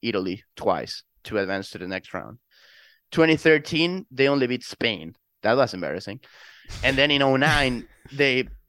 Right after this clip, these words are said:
like, Abreu made an error in the first inning, and then <laughs> it was a downfall for them. But they had a good team, and they played well, in, in oh six, they had a good team, but they, they could have done better.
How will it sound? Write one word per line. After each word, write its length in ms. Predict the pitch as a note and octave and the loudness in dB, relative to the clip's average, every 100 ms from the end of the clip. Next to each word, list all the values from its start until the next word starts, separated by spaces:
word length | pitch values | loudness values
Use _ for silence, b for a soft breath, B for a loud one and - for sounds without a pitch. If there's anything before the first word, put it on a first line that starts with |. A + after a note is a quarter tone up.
| - | -12
like, 220 | A2 A#2 | -6 -6
Abreu 480 | - A2 B2 D#3+ D3+ | -2 0 4 6 6
made 140 | C3+ C3+ | 4 4
an 100 | C3 | 4
error 300 | C#3 B2+ B2 | 4 4 2
in 80 | |
the 80 | A2 | -2
first 320 | - B2+ B2+ | 0 0 2
inning, 320 | C#3 C3+ A2+ - | 0 0 -2 -6
and 160 | A2+ | -4
then 600 | A2+ B2 A#2 A2+ G#2+ G#2+ - _ | 0 2 0 -4 -8 -10 -18 _
<laughs> 160 | _ - | _ -10
it 200 | - D3 | -2 -2
was 220 | B2+ - | -2 -4
a 60 | D#3+ | -2
downfall 560 | F3+ D3+ C#3 B2 A#2 | -2 -2 -2 0 -2
for 180 | - G#2 | 0 0
them. 320 | A2+ A#2+ G2+ - b b b b b b _ | 2 0 -2 -14 b b b b b b _
But 160 | C#3 C3 | 2 2
they 100 | B2+ | 0
had 220 | B2+ A#2+ | 0 0
a 40 | |
good 220 | G#2+ A2+ | 0 -4
team, 400 | - D3 C3 G#2 - _ _ _ _ _ - | -6 -6 -4 -6 -14 _ _ _ _ _ -10
and 120 | A2 | -4
they 80 | G#2 | -2
played 300 | - A#2 A2 | -2 -2 0
well, 400 | G#2+ B2+ G2+ B2 _ _ - | 4 4 2 -2 _ _ -14
in, 680 | G#2+ G2+ G2+ G2+ G2+ G#2 - | -12 -12 -12 -10 -10 -10 -6
in 160 | A#2 | -4
oh 120 | A2+ A2+ | -2 -4
six, 560 | - D#3 D#3 - - _ _ _ _ _ _ _ A2+ | -2 0 0 -4 -14 _ _ _ _ _ _ _ _
they 140 | B2+ | 0
had 200 | C#3 F#3 | 2 4
a 80 | E3+ | 2
good 220 | D3 D3+ | 0 -4
team, 220 | - F3+ E3+ | -4 -4 0
but 140 | A#2+ | 0
they, 200 | A#2 G#2+ _ - | -2 -6 _ -14
they 180 | A2+ G2+ - | -12 -12 -6
could 120 | D#3 | 0
have 120 | C3+ | 0
done 220 | B2 A#2+ G#2 | 0 -4 0
better. 400 | A2 C#3 E3 | 2 2 -2